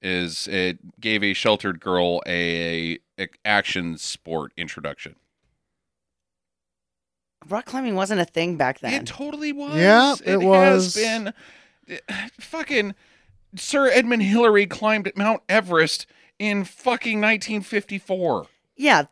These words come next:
Speaker 2: that is rock climbing.
Speaker 1: No, that's
Speaker 3: No, it's,
Speaker 2: That's
Speaker 3: that was
Speaker 2: That's hiking up a
Speaker 3: average.
Speaker 2: mountain.
Speaker 1: That is not hiking up a
Speaker 3: <laughs> No, that
Speaker 1: mountain.
Speaker 3: was
Speaker 1: Do you know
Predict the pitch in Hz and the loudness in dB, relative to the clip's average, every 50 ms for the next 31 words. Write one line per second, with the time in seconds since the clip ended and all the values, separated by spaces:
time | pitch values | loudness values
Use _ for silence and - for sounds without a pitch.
0 | _ _ _ - 254 262 262 254 240 - 202 208 208 180 156 151 156 175 151 139 | _ _ _ 2 2 4 4 2 2 2 2 0 0 0 -4 -2 0 2 2 2
1 | - - 139 123 110 107 107 110 - - 214 214 196 - - 175 190 214 277 285 | 0 -4 -8 -8 -8 -8 -10 -12 -6 -2 -2 -2 -2 -2 0 2 4 6 8 8
2 | 285 277 277 269 254 240 226 214 208 185 247 254 226 214 214 208 208 190 170 151 | 8 8 8 8 6 4 4 2 4 6 6 8 8 8 6 6 6 4 2 -2
3 | - - - _ _ - 247 285 269 - - 262 262 240 247 247 226 - 226 202 | -8 -12 -16 _ _ 4 4 4 4 6 6 8 8 8 8 6 6 6 6 6
4 | 185 180 165 147 143 135 - - _ _ _ _ _ _ _ 330 320 349 381 285 | 6 6 4 4 0 -6 -10 -12 _ _ _ _ _ _ _ 4 6 6 6 6
5 | 294 381 392 403 381 - 302 349 381 - 330 370 370 359 349 330 330 - 339 359 | 8 10 10 10 10 8 8 8 8 8 6 6 6 6 8 8 8 8 10 10
6 | - 233 220 226 226 220 214 196 - 330 359 392 403 381 392 392 392 392 415 427 | 10 8 6 2 0 0 -2 -2 0 6 8 8 8 6 6 6 8 10 12 12
7 | 453 415 339 | 10 10 8